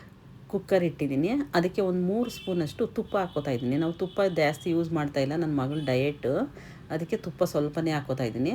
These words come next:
ಆಯಿಲ್ ಜಾಸ್ತಿ ಹಾಕ್ತಾಯಿದ್ದೀನಿ. ಆಯಿಲ್ ಬಂದ್ಬಿಟ್ಟು ಒಂದು, ಒಂದು ಐದಾರು ಸ್ಪೂನ್ ಇರ್ಬೋದೇನೋ ಅಷ್ಟು ಹಾಕಿದ್ದೀನಿ. ಅದಕ್ಕೆ ಬಿರಿಯಾನಿ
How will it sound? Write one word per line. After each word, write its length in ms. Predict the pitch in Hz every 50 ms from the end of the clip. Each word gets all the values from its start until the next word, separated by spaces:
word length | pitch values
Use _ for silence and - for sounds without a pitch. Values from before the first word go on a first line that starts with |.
| 285 277 - - 147
ಆಯಿಲ್ 200 | 156 175 180 170 151
ಜಾಸ್ತಿ 240 | 131 127 131 - - 127
ಹಾಕ್ತಾಯಿದ್ದೀನಿ. 520 | 127 - - - 113 113 127 127 143 190 277 285 - - - - - - - - -
ಆಯಿಲ್ 180 | 170 185 202 190
ಬಂದ್ಬಿಟ್ಟು 340 | 190 180 170 170 170 - 208 185 160 160 160
ಒಂದು, 220 | 170 175 165 151 - - 175
ಒಂದು 120 | 180 175 165 156 170
ಐದಾರು 260 | 175 175 170 165 170 -
ಸ್ಪೂನ್ 220 | - - 190 185 160
ಇರ್ಬೋದೇನೋ 420 | - 143 151 143 131 131 127 117 - - -
ಅಷ್ಟು 180 | - - - 143
ಹಾಕಿದ್ದೀನಿ. 440 | 147 147 - 139 127 123 110 123 190 285 - - - - - - - -
ಅದಕ್ಕೆ 240 | 160 170 - 220 196 165 -
ಬಿರಿಯಾನಿ 360 | 180 175 190 202 208 214 208